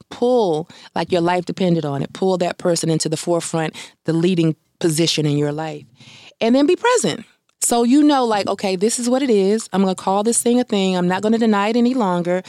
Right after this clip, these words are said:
I am this way because I was hurt because you hurt me because, but I'm not gonna stay here. I'm going to heal, and I'm going to release this and let it go.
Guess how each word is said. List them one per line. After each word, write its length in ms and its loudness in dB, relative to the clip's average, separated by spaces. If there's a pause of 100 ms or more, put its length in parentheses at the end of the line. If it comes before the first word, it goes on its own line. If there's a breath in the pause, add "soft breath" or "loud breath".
(200 loud breath)
I 120 -6
am 200 2
this 200 0
way 180 0
because 760 -2 (240 loud breath)
I 120 0
was 200 0
hurt 280 -2
because 720 -4
you 220 0
hurt 240 -2
me 140 2
because, 560 -4 (260 loud breath)
but 100 -2
I'm 140 0
not 160 0
gonna 180 0
stay 260 -2
here. 280 -8
I'm 240 -2
going 360 0
to 120 -6
heal, 500 -8 (380 soft breath)
and 100 -2
I'm 100 -2
going 220 0
to 100 -4
release 440 0
this 260 -2
and 200 -4
let 120 -4
it 120 -6
go. 240 -12